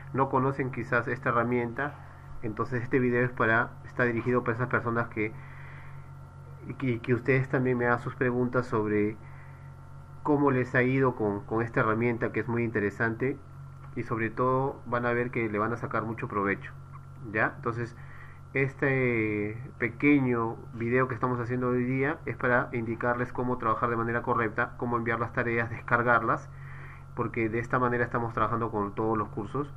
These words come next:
que estamos haciendo. Muy bien, entonces vamos a empezar. Eh, primero para indicarles, buenas tardes a todos. Señores, este, la herramienta Google Classroom,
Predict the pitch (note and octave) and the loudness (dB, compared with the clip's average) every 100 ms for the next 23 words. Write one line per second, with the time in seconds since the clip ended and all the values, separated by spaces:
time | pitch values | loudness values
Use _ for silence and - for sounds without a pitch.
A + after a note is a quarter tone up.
0 | - - - - - - - G#2 G2+ G2+ | -14 -14 -14 -14 -12 -12 -6 -4 -4 -4
1 | G2 D#2+ - - - - - - - - | -6 -6 -10 -14 -14 -14 -14 -14 -14 -14
2 | - - - - G3 F#3 C#3 B2+ D3 C#3+ | -14 -14 -6 6 8 12 10 10 4 6
3 | D#3 D3 D#3+ D3 - - - - - - | 6 6 4 4 2 -10 -12 -12 -10 2
4 | D3+ F3 E3+ D3 C#3 C3+ G#2+ G#2 - - | 4 6 6 4 4 6 6 6 -4 -12
5 | - - - - - - C3+ C3+ - - | -12 -12 -12 -14 -10 0 4 4 2 -8
6 | - - E3 F#3 G3 D#3+ C3+ B2+ C3 A2 | -4 4 8 10 10 10 6 6 6 6
7 | G#2 G#2 - C#3+ C#3+ D3+ C#3+ C3 B2 A2 | 6 -2 -2 0 4 4 4 2 2 2
8 | G2+ - - - - - - - - - | 2 -2 -14 -14 -14 -14 -14 -14 -14 -14
9 | - - - - - - - - - C#3+ | -14 -14 -14 -12 -12 -12 -12 -12 2 8
10 | D3+ B2 A#2 - - C3+ C3 - C3 B2+ | 8 8 4 -2 2 2 2 0 4 4
11 | A#2+ B2+ - - - - - - - - | 4 2 -4 -16 -16 -16 -16 -16 -16 -14
12 | - - C#3 C#3 D3 D3+ G3 G3 E3+ F3+ | -12 -6 2 8 10 10 10 8 6 6
13 | D3 D#3 C#3 C#3 C3 E3+ | 6 10 10 10 6 4